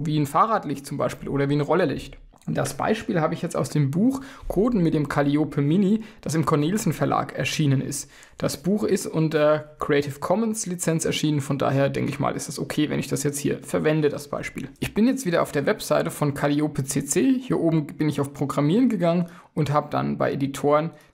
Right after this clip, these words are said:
den Open Roberta Lab ausgewählt. Das öffnet sich gerade. Und was ich euch jetzt halt empfehlen würde, wenn ihr damit anfangt, ich würde mir da ein Konto zulegen, denn das hat den Vorteil, dass ich in der Lage bin, meine Programme immer wieder aufzurufen und abzuspeichern.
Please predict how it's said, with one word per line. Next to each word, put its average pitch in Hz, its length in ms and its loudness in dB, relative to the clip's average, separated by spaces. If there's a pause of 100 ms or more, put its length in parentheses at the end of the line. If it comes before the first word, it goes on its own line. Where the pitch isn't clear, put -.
(140)
den 139 140 2
Open 143 320 0
Roberta 160 480 0
Lab 123 320 -6
ausgewählt. - 640 -4
Das 135 160 -6
öffnet 180 320 0
sich 190 220 -4
gerade. 151 420 2 (420)
Und 160 160 0
was 156 180 2
ich - 140 -10
euch 180 260 0
jetzt 180 180 -2
halt 151 140 0
empfehlen 160 440 2
würde, 151 200 2
wenn 143 120 -2
ihr 139 60 2
damit 135 260 0
anfangt, 156 460 -2 (260)
ich - 140 -2
würde 190 140 2
mir 226 80 2
da 202 80 4
ein 180 100 0
Konto 233 300 2
zulegen, 131 640 -2
denn 147 240 0
das 139 220 0
hat 170 80 0
den 170 100 0
Vorteil, 170 600 0
dass 143 160 0
ich 147 140 -6
in 156 100 0
der 139 100 4
Lage 135 280 2
bin, 151 220 2
meine 135 220 2
Programme 139 480 0
immer 160 280 2
wieder 143 260 2
aufzurufen 143 640 0
und - 340 -2
abzuspeichern. - 840 -4